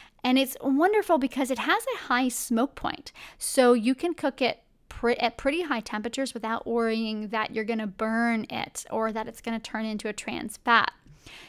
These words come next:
You can put ghee on your veggies. You could spread it on a slice of gluten-free or grain-free bread.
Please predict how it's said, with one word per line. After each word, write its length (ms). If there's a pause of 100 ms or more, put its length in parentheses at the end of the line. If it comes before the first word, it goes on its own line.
You 140
can 160
put 240
ghee 260
on 180
your 160
veggies. 680 (260)
You 120
could 160
spread 560
it 100
on 140
a 40
slice 480
of 160
gluten-free 720
or 80
grain-free 760
bread. 640